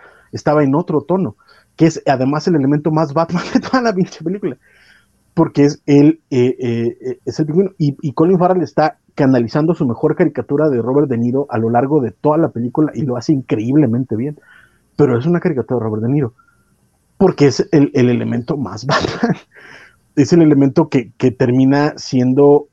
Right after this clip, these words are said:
eh, m-, más estridente del, del grueso de la película. Pero es el punto, y ahí vamos a la parte de,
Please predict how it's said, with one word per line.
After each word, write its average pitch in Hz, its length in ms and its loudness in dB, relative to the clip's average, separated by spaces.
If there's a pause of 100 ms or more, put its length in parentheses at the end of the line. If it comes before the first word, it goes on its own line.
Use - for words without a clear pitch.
(120)
eh, 117 340 -4 (420)
m-, 139 400 0
más 143 340 0
estridente 143 760 -2 (220)
del, 107 280 -8
del 107 140 -8
grueso 110 280 -6
de 113 40 -4
la 107 60 -8
película. 104 300 -12 (440)
Pero 160 100 2
es 151 60 -4
el 180 80 4
punto, 220 300 2
y 151 80 4
ahí 147 100 4
vamos 156 360 0
a 127 40 4
la 113 80 4
parte 131 400 2
de, 139 360 4